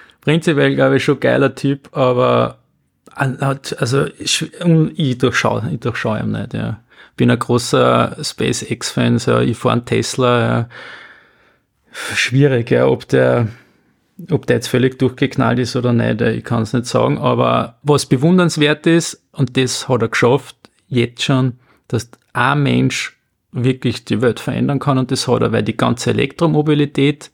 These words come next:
Switch, kann man genau einer Person umhängen, und das ist der Elon Musk, weil ohne den sein Druck auf die Großen wäre das nie passiert in der Größenordnung.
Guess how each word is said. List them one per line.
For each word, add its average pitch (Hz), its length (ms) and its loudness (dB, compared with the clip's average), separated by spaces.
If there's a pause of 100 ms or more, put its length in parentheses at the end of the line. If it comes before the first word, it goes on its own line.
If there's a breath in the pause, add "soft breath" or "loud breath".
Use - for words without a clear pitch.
Switch, - 580 -2 (380 loud breath)
kann 123 240 0
man 123 120 0
genau 123 320 2
einer 127 280 2
Person - 420 0
umhängen, 117 420 2
und 117 160 0
das 117 100 0
ist 117 200 -2
der - 100 0
Elon 123 220 2
Musk, 123 320 -2
weil 117 140 0
ohne 123 240 2
den 135 240 2
sein 123 260 0
Druck - 380 -2 (280 loud breath)
auf - 180 -2
die 117 120 -2
Großen 127 600 2
wäre 123 140 4
das 117 180 0
nie 120 120 2
passiert 113 500 -2
in 120 120 0
der 110 120 -2
Größenordnung. 113 760 -4